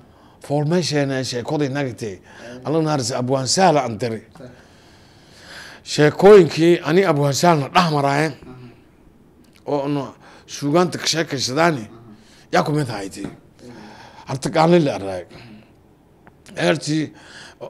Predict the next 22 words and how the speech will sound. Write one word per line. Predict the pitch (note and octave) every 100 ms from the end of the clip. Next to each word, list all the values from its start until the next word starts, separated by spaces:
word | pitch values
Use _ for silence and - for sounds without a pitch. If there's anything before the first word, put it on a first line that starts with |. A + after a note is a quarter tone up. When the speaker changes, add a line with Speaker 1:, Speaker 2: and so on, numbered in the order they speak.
| -
Speaker 1:
oo | D#3
aan | C#3 C#3+
aan | C3 B2+
diray | D#3+ C3+
heesti | D3 C#3+ C#3
inka | A2
damboyti | G#2 D#3+ C#3 C3+ - A2 - - -
abwaan | B2+ A#2+ A#2+
sahl | A2 D3 B2 -
yaa | A#2+
hayti. | G2+ F2+ F2 - - - - - - - _ -
Usuna | A2 D#3 D#3
madaas | C3+ A2+ B2 G#2 - - - -
jawaab | - C3+ C3 A#2+
ha |
ku | A2+ A#2+
bii. | B2 D#3 A#2 - - - A#2+ - _ _ _ - _ _ _ _ _
Jawaabti | A2 D3 D3 C#3
usaa | D3+ B2 C3+
ku | A#2
bii | A#2 F#3
madun | D3 B2+ D#3+